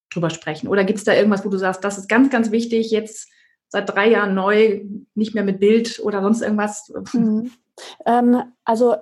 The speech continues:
Speaker 2: ich bin tatsächlich mit den Tipps im Internet immer ein bisschen vorsichtig, weil das kann dazu führen, wenn du es einfach nur adaptierst, wie es da ist, kann dazu führen, dass du null acht fünfzehn Lebenslauf hast, wie ihn alle haben.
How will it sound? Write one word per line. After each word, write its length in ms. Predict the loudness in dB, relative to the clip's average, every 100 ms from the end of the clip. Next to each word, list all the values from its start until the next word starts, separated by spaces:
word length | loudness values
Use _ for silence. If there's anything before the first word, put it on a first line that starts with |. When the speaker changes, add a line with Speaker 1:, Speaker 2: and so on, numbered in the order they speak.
| -4
Speaker 2:
ich 240 | -6 -2
bin 100 | 0
tatsächlich 460 | 0 2 0 0 -2
mit 140 | -2
den 100 | -2
Tipps 240 | -4 -4 -6
im 60 |
Internet 420 | -6 -4 -2 -2
immer 140 | 0 2
ein 80 | 2
bisschen 240 | 0 -4
vorsichtig, 600 | 0 0 0 -2 -4 0
weil 120 | 0
das 160 | 0 -4
kann 200 | -4 0
dazu 240 | -2 -2
führen, 460 | -4 4 4 4 2
wenn 120 | 0
du 40 |
es 100 | -2
einfach 240 | -4 -4 -2
nur 140 | 0
adaptierst, 560 | 0 0 0 2 2 0
wie 60 |
es 120 | -4 -2
da 300 | -2 0 0
ist, 180 | 0
kann 140 | -4 -4
dazu 200 | -4 -6
führen, 260 | -2 0
dass 140 | 0 -2
du 120 | -2
null 140 | 0
acht 160 | -2 -2
fünfzehn 280 | -4 -4 0
Lebenslauf 480 | 0 0 -2 -4 -4
hast, 220 | -8 -4
wie 60 |
ihn 100 | -4
alle 240 | -2 -4 -2
haben. 320 | -2 -4